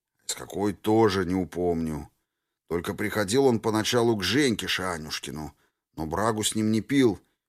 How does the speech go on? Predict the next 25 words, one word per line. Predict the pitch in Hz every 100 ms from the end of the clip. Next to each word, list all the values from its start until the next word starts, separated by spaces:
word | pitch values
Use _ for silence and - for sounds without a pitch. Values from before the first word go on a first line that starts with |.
| _
песни | 87 104 110 123
не | 117 117
горланил, | 117 123 104 92 92 90 80 - _
только | - 78 90
сидел | - 90 110 107
и |
на | 104
меня | 107 113 123
всё | 104 -
зыркал. | 87 92 85 - 55 - _ _ _ _ _ _ _
Видать, | - 76 95 -
кто-то | - 101 95
рассказал | 95 - 107 110 120 104
ему, | 90 80
что, | 73 -
мол, | 76 90
я | 92 101
учеников | 95 90 101 107 104 85 -
ищу. | - - - _ _ _ _ _ _
Сильный | - 92 98 101 101 98
мужичок | 95 90 90 - 85 73
был, | 73 62
с | - -
великим | 82 87 101 98 92 80
даром. | 76 73 67 58